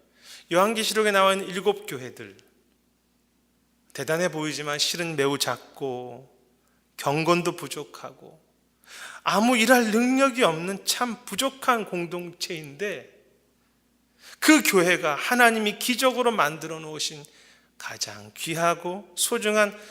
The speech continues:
선물이라는 것을 깨닫게 되는 것입니다. 가장 소중한 선물인 교회 공동체, 어찌 그리 선하고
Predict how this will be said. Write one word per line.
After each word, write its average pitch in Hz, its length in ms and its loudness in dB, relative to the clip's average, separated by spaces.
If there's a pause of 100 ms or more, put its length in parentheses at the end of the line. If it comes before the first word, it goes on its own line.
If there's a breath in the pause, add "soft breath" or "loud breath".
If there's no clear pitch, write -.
(160 loud breath)
선물이라는 262 800 -2
것을 180 320 -10
깨닫게 190 400 -14
되는 147 240 -20
것입니다. 156 420 -20 (2250)
가장 117 360 -4
소중한 180 460 -4
선물인 165 580 -6 (560 soft breath)
교회 127 280 -8
공동체, 117 920 -4 (1600 soft breath)
어찌 185 380 4
그리 202 220 4
선하고 151 840 -2